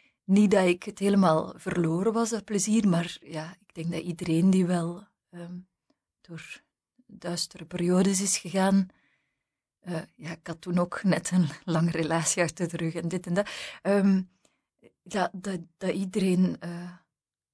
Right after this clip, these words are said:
dat wel kent, dat je, dat je voelt, dit is een plezierig moment of dit is een zonnige dag. Allee, of, of dat bedenkt en toch niet ertoe komt om dat echt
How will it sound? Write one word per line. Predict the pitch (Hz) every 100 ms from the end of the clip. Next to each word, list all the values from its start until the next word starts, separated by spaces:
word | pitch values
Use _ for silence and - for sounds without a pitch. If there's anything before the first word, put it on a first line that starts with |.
| _ _ _ _
dat | - - 185
wel | 175 180 -
kent, | 220 247 254
dat | 214 -
je, | 180 180 - _ _ _ _ _ _
dat | - 185
je | 190 170
voelt, | - 269 311 294 - - _ _ _ _
dit | - 233 240
is | 208
een | 196
plezierig | 208 185 190 190 180
moment | 185 190 220 240
of | 220
dit | 196 165 196 208
is | 190
een | 180
zonnige | 196 208 175 175
dag. | 196 262 - - - _ _ _ _ _ _
Allee, | 196 190
of, | 180 180 -
of | 190 165
dat | 185 160
bedenkt | - - 185 180 190 262 285 277
en | 180 185
toch | 233 -
niet | 214 214 214 - _ _ _ _ _ _ _
ertoe | 196 - 196
komt | 185 226 226 247
om | 220 180
dat | 175
echt | 196 - - -